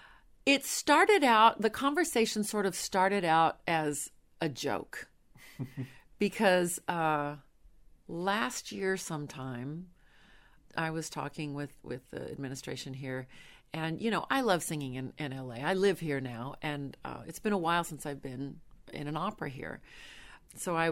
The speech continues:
I was sort of, you know, bantering with them, and I said, "Hey, you know, I wanna do something fun here.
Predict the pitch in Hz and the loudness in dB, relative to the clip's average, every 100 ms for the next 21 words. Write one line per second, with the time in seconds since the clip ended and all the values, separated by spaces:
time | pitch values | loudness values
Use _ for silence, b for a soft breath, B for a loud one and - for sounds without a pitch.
0 | - 160 156 156 - 160 147 143 - _ | 0 -2 0 -2 -4 0 0 -2 -10 _
1 | - - 151 131 127 - - 127 135 156 | -16 -10 -8 -8 -12 -14 -20 -12 -4 -2
2 | 151 156 143 135 127 - - - - - | -2 -2 -4 -4 -8 -12 -12 -10 -10 -10
3 | 165 165 - 302 185 - 175 - - - | -10 -8 -4 -2 -2 -4 -10 -12 -14 -18
4 | b b b b b - - 269 302 233 | b b b b b -12 -2 2 4 2
5 | 220 170 170 156 156 143 147 | 0 -2 -6 -6 -6 -6 -8